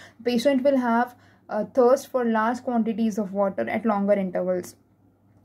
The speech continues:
All right, and in lungs and bronchi also the patient will have this excessive dryness, and it will be seen because the patient has hard,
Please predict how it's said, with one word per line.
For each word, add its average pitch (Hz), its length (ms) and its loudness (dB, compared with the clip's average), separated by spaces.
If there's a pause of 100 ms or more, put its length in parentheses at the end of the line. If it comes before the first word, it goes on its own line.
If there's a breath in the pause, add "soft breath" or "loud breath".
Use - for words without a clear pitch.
All 240 100 4
right, 262 180 2
and 285 120 -2
in 262 120 4
lungs 262 260 0
and 285 180 2
bronchi 220 400 0
also 220 280 -2
the 233 100 0
patient 226 580 -4
will 220 160 -2
have 208 280 -4
this 214 180 -2
excessive 214 460 -6
dryness, 202 400 -4
and 233 100 2
it 220 140 -2
will 240 100 -2
be 233 120 0
seen 247 380 -2
because 233 380 0
the 233 60 -4
patient 220 320 -4
has 220 120 -2
hard, 208 560 -2